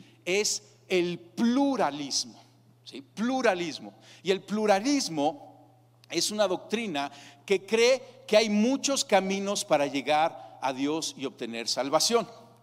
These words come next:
¿sale? Entonces, no importa cuáles digan que es esos caminos, ese es el pluralismo, ¿sí?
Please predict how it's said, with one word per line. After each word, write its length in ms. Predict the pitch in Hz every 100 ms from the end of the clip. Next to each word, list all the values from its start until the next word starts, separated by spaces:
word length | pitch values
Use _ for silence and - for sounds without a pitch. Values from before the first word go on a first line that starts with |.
| _ _
¿sale? 320 | - 117 240 - - _
Entonces, 460 | 190 277 277 294 - -
no 120 | 214
importa 440 | 294 254 277 277 226
cuáles 480 | 240 247 226 - 165
digan 320 | 226 226 202
que 100 | 190
es 100 | 190
esos 220 | 202 175
caminos, 540 | 175 165 247 262 254 - - - -
ese 300 | 208 214 226
es 180 | - -
el 240 | 185 180
pluralismo, 1080 | 180 - 214 226 240 226 220 233 233 - 139 - _ _
¿sí? 260 | - -